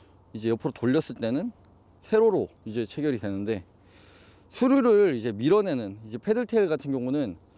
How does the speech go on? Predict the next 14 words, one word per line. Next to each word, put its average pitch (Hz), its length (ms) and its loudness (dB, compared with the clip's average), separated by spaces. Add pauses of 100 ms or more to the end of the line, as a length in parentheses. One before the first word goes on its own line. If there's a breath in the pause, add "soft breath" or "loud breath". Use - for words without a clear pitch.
(240 soft breath)
이런 135 220 2
이제 113 220 0 (640 soft breath)
몸체보다 143 720 0
패들테일에서 208 680 -2
나오는, 110 640 -4 (400)
어, 98 340 -6
액션이 151 540 -2 (600 soft breath)
파장력이 196 440 0
더 120 80 -14
좋아요. 107 380 -2 (400)
그렇기 - 140 -20
때문에 170 260 0
수류를 214 580 2
위아래로 156 680 0